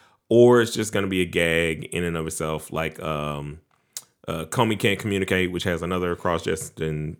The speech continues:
guy by the name of, uh, Najima. Well, he's not cross-dressing, and I don't, I, I'm clearly stating that he identifies,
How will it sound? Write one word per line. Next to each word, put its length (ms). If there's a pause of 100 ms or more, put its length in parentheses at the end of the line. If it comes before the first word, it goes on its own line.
guy 500
by 180
the 60
name 200
of, 320
uh, 300 (960)
Najima. 540
Well, 160
he's 120
not 240 (420)
cross-dressing, 760
and 100
I 80
don't, 380 (200)
I, 220
I'm 140
clearly 920
stating 360
that 100
he 120
identifies, 720